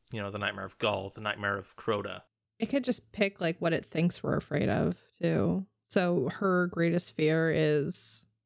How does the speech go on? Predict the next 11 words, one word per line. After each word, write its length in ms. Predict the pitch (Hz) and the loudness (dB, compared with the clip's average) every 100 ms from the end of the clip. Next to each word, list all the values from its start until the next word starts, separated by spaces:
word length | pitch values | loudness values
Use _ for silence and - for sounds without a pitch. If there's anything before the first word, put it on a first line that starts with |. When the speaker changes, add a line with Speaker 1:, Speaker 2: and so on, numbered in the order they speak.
| _ _ _ _ _ _ - - | _ _ _ _ _ _ -20 -8
Speaker 2:
her 100 | 175 | -4
fire 340 | - 160 160 | -2 0 0
team. 420 | 175 170 - 190 - _ _ _ - | 0 0 2 0 -4 _ _ _ -10
Speaker 1:
Losing 340 | 107 107 104 | -4 -2 -2
her 80 | 104 | -2
fire 240 | - 101 | 0 0
team 200 | 101 98 | 0 -6
again. 360 | 101 101 101 101 - _ _ _ _ _ _ - _ _ | -8 -6 -4 -6 -12 _ _ _ _ _ _ -20 _ _
Yeah. 280 | - 107 117 | 0 4 6
Speaker 2:
Mm-hmm. 1120 | 190 185 180 190 - _ _ _ _ _ - | 6 6 4 0 -8 _ _ _ _ _ -2
Or 300 | 180 175 180 | 0 2 2